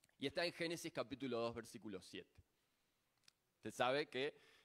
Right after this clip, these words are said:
eh, cuando el Señor hizo al hombre, bueno, hizo, eh, varias, eh, creas-, tuvo varias creaciones, ¿verdad? Acá en el versículo siete es, eh,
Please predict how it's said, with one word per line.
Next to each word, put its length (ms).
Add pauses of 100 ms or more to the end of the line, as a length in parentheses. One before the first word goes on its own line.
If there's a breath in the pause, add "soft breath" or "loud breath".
(140)
eh, 340 (600 soft breath)
cuando 320
el 80
Señor 500 (360)
hizo 520
al 200
hombre, 560
bueno, 280
hizo, 500
eh, 500
varias, 760 (200)
eh, 180 (560)
creas-, 460
tuvo 220
varias 260
creaciones, 600
¿verdad? 240 (720)
Acá 220
en 60
el 80
versículo 440
siete 500 (380 loud breath)
es, 440 (120)
eh, 600